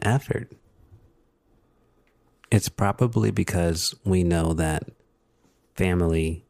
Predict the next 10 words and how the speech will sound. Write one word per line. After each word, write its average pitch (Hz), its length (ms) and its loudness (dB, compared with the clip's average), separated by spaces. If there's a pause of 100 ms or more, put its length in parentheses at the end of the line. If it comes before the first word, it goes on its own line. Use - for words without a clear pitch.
(960)
like 92 220 0
that 80 200 0
seed, 82 560 2 (960)
it's - 140 0
the - 140 0
closest - 760 0 (260)
thing 82 280 0
to 80 240 0
us, - 240 -6
that, 80 240 0